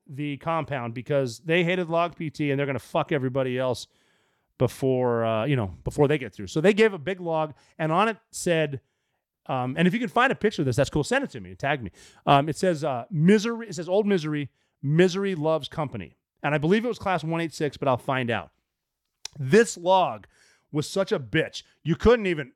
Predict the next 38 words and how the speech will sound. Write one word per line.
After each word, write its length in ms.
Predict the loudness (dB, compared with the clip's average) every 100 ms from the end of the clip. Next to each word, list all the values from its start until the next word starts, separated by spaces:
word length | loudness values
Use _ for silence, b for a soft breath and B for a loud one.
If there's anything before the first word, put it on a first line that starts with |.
| -16
you, 120 | -14 -8
you're 180 | -4
not, 240 | 0 0 -2 -6
you're 140 | -4
barely 420 | 2 4 4 2
lifting 300 | 2 0 -2
it 100 | -8
over 200 | -6 -6
your 80 | -6
head. 240 | -4 -6 -4
They're, 160 | -2
they 100 | 2
don't 120 | 2
expect 440 | 0 -2 -2 -2 -2
you 80 | -8
to 60 |
do 60 | -4
the 100 | -2
workouts. 380 | -2 -2 -4 -6
They 80 |
just 120 | -6 -2
want 160 | 0
you 60 | 0
to 60 |
respect 360 | -2 0 2 2
Old 160 | 0 -2
Misery 300 | -2 -2 -6
because 320 | -4 -4 -4 B B
instructors 520 | -4 2 2 2 -6
all 260 | -6 -2 -2
been 180 | -2 -4
through 120 | -6
the 80 | -6
training 380 | -4 -4 -2
and 80 | -2
they 80 | -2
want 340 | 2 2 0
you 460 | -2 0 2 2 -2